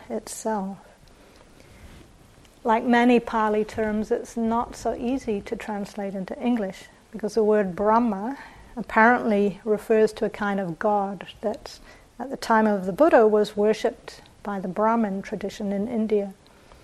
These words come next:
We don't really have an equivalent of Brahma in our own culture. So it's sometimes translated as heaven or heavenly instead. The term vihara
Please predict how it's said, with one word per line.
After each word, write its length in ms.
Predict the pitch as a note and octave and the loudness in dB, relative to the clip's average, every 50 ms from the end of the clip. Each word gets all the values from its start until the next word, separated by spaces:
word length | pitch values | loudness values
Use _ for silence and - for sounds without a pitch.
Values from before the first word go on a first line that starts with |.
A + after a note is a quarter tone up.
| - - - - - - - - | -20 -20 -20 -20 -20 -20 -14 -6
We 160 | - B3 A3+ A3+ | -2 2 4 6
don't 300 | A#3 B3 A#3+ A#3+ B3 - - - - | 6 6 6 4 2 -2 -10 -6 -2
really 220 | A#3+ A3 G#3+ G#3+ | -2 0 0 -2
have 280 | - - C#4 B3+ G#3+ A3 | -2 -2 -2 -2 0 0
an 80 | G#3 | -2
equivalent 540 | G#3 G#3 - - C#4+ C#4+ C4 A3+ G3+ G3 - | -4 -4 0 2 2 4 4 2 0 0 -4
of 100 | G3+ F#3+ | -8 -8
Brahma 540 | - G3+ G#3 G#3 G#3 G#3+ A3 G#3+ G#3 G#3+ - A#3 | -4 0 0 2 2 2 0 0 0 -2 -4 -4
in 80 | A3 | -4
our 240 | G#3 G3+ G3+ G#3+ A#3+ | -4 -4 -4 -6 -6
own 260 | A#3 G#3+ G3+ G3 G3 | -6 -6 -6 -6 -6
culture. 580 | F#3+ - - A3+ B3+ - - - G#3 G3 F#3 E3+ - - _ _ _ - - - - - - - - - - | -8 -6 -4 -6 -6 -6 -10 -14 -12 -12 -12 -14 -16 -20 _ _ _ -20 -20 -20 -20 -20 -20 -20 -20 -20 -12
So 260 | - - A3 G#3+ G#3 | -4 -2 0 0 0
it's 360 | G#3+ A3+ - - - - - - | 0 -2 -4 -8 -16 -18 -18 -18
sometimes 600 | - - - A3 G#3+ G#3+ - A3 G#3+ G#3 G3+ - | -10 -4 -2 -2 -2 -2 -2 -2 -2 -2 -2 -4
translated 580 | - - A3 G#3+ G#3 - A3+ G3+ G3+ G#3 G#3 F#3+ | -4 -4 -4 -4 -4 -2 -2 -2 -2 -2 -4 -6
as 140 | G3 - | -6 -8
heaven 440 | - - - C4 - A3+ G3 F#3 F#3 | -4 0 0 2 2 2 0 -2 -2
or 140 | F#3+ F#3+ F#3+ | -4 -4 -6
heavenly 680 | F3+ - - A3+ G#3+ A3+ G#3+ G3 F#3 F#3 F3+ F3+ F3+ - - | -6 -4 -2 -2 0 0 0 -2 -2 -4 -4 -6 -8 -8 -10
instead. 680 | A#3 G3+ G3+ G3 - - - G#3 G#3 G3+ G3 F#3 - - _ _ _ _ _ - _ _ _ _ - _ _ - - - - - - - _ - - _ - - _ - - - - - - - - - - B3+ | -8 -8 -8 -8 -10 -10 -8 -6 -6 -6 -8 -10 -14 -18 _ _ _ _ _ -20 _ _ _ _ -20 _ _ -20 -20 -20 -20 -20 -20 -20 _ -20 -20 _ -20 -20 _ -20 -20 -20 -20 -20 -20 -20 -20 -14 -2 2
The 100 | A#3+ A#3 | 2 4
term 400 | A#3 - C#4 C4+ B3+ B3 A#3+ G#3+ | 6 8 8 8 8 8 4 2
vihara 920 | E3 A#3 A3+ A3 - - C4+ D4+ D#4 D4+ C4 G#3 G3+ G3+ G#3+ A#3+ B3+ A#3+ | 4 2 2 2 2 0 2 2 2 2 0 -2 -2 -4 -6 -6 -8 -10